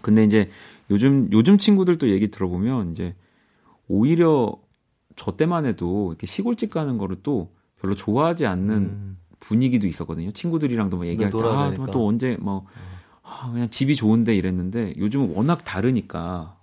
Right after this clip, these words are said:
Speaker 1: 뭔가 환경이
Speaker 2: 네.
Speaker 1: 또 가면 되게
Speaker 2: 신기해요.
Speaker 1: 재밌게, 예,
Speaker 2: 음.
Speaker 1: 신기해하고 재밌는 것들도 더 많아지는 느낌이라고 하더라고요.
Speaker 2: 음.
Speaker 1: 그래서 아무튼 또 이렇게 할머니 댁 또 혹은 뭐 시골집에 얽힌 추억들도
Speaker 2: 네.
Speaker 1: 만나봤고요.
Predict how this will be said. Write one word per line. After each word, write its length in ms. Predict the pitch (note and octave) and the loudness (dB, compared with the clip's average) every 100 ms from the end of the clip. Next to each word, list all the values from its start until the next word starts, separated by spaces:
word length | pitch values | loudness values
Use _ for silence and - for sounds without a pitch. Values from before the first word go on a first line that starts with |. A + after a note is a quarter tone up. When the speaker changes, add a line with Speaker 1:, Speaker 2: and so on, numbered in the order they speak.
| _ _ | _ _
Speaker 1:
뭔가 160 | E2+ F#2 | -10 -4
환경이 640 | E3 D#3 A#2+ E2 F#2+ D#2+ | -2 -2 -2 -4 -6 -6
Speaker 2:
네. 260 | F#2 F2 D2+ D2 - | -8 -10 -10 -14 -12
Speaker 1:
또 80 | - | -10
가면 400 | - G#2+ D#3+ D3+ | -4 0 0 0
되게 260 | G2 A2 | 0 -2
Speaker 2:
신기해요. 200 | G#2+ C#3+ | -2 -6
Speaker 1:
재밌게, 540 | C#3+ G#2+ C#3+ G#2 C3+ A2 | 0 2 2 2 0 2
예, 80 | G2+ | 0
Speaker 2:
음. 40 | |
Speaker 1:
신기해하고 600 | G2 F3+ F3+ F3 D#3 B2+ | 0 -2 0 0 0 -2
재밌는 380 | A#2+ G2 A2+ B2 | -4 -2 0 0
것들도 300 | A2+ A2 G#2 | -2 -4 -6
더 180 | G2 G#2 | -6 -6
많아지는 680 | F#2 E2 G#2+ G#2+ G2 F#2+ F#2 | -4 -4 -4 -6 -4 -4 -4
느낌이라고 540 | - - A#2 G#2 F2 F#2 | -8 -4 -2 -2 -4 -8
하더라고요. 580 | C#3 F3 B2 F2+ A#2 G#2 | -8 -8 -8 -8 -8 -8
Speaker 2:
음. 80 | F2 | -12
Speaker 1:
그래서 240 | D#2+ D#2 D2 D2 C#2+ - - - - - - - - | -10 -10 -10 -14 -18 -18 -18 -20 -20 -20 -20 -20 -4
아무튼 360 | C#3+ D3 C#3+ | -2 0 -2
또 120 | C3+ | 2
이렇게 500 | A#2+ A#2 - A#2+ G#2 - _ _ _ _ | 2 2 0 0 0 -2 _ _ _ _
할머니 440 | - - D#3 D3 A#2 | -18 -4 0 2 0
댁 340 | - D#2 C#2+ | -2 -10 -8
또 100 | - | -10
혹은 180 | F#2+ G#2+ | -6 -4
뭐 80 | E2+ | -4
시골집에 380 | - F#3+ G3 E3+ | -2 -2 0 0
얽힌 240 | G2+ - A#2 | 0 0 -6
추억들도 400 | - D#3+ D#3 C#3 | -4 -4 -4 -2
Speaker 2:
네. 60 | |
Speaker 1:
만나봤고요. 640 | F2+ G#2 G#2 E2 A2 B2 | -2 -2 -2 -6 -6 -6